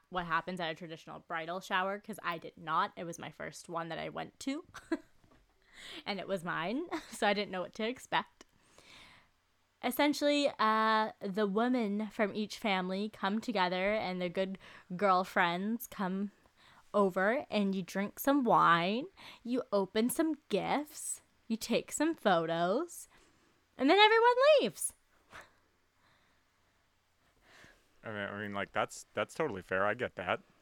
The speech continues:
Speaker 1: Right? Uh, but it was pretty awesome. Um, it was really funny. The morning before, I was sending, like, TikTok videos of being super excited about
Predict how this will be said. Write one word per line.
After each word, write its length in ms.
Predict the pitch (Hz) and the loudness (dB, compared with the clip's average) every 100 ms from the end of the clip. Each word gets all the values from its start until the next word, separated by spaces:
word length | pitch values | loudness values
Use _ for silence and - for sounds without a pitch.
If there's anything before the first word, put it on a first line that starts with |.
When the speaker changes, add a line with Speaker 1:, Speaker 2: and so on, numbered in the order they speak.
| _ _ _ _ - | _ _ _ _ -2
Speaker 1:
Right? 360 | 233 403 508 - - - - - | 0 2 0 -2 -14 -20 -20 -4
Uh, 120 | 277 | 0
but 140 | 285 277 | 4 6
it 80 | 262 | 6
was 220 | 294 220 165 - | 4 0 -6 -4
pretty 260 | 277 311 214 | 2 4 8
awesome. 500 | 202 226 185 185 180 | 8 6 2 -2 -2
Um, 420 | 196 190 190 185 | 0 2 0 0
it 80 | 202 | -2
was 160 | 214 196 | -2 0
really 160 | 214 | 0
funny. 260 | 220 208 208 | 2 2 2
The 240 | 190 185 185 | 2 2 2
morning 380 | 196 214 220 | 2 2 2
before, 680 | 196 202 196 196 185 180 170 | -2 -2 2 6 6 6 2
I 120 | 175 185 | 0 -2
was 120 | 190 | -2
sending, 380 | 220 190 185 185 | -4 -4 -4 -4
like, 220 | 175 - | -6 -4
TikTok 420 | 240 - 208 175 | -4 0 0 0
videos 360 | 190 180 180 185 | -2 0 -2 -4
of 120 | 170 | -4
being 240 | 185 180 | -4 -6
super 340 | 170 247 214 202 | -4 -2 2 0
excited 460 | 175 202 175 175 | 2 0 0 -2
about 320 | 180 175 170 | 0 0 -2